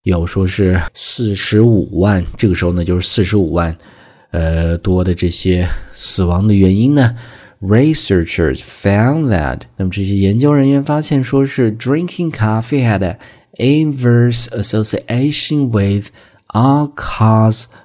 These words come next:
mortality。那么喝咖啡呢，和这些全因死亡率呢，成一个inverse association，association，关联的意思，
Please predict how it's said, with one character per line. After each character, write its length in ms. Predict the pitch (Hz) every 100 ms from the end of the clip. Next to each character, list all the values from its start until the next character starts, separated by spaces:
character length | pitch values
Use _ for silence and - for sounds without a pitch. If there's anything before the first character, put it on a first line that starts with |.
| -
mortality。 1000 | 107 110 - - 107 107 95 69 76 69 - _ _
那 120 | 101
么 200 | 101 98 107
喝 220 | - 127
咖 260 | - 120 117
啡 160 | 127
呢， 100 | 117
和 160 | - 95
这 140 | 101
些 240 | 98 104 - - - _
全 640 | - - - 98 110 131
因 240 | 165 180 190
死 360 | 185 - 92 87
亡 380 | 85 87 90 113
率 160 | 110
呢， 220 | 92 80
成 280 | - - 85
一 160 | 90 95
个 300 | 104 87 - - _ _ _
inverse 920 | 101 120 139 117 104 98 101 101 - - _ _
association，association， 2000 | 95 95 - - 95 87 - 76 110 - _ - - 107 - - 120 127 104 80
关 360 | - 123 131 123
联 260 | 95 87
的 120 | 85 87
意 200 | 85 73
思， 320 | - 71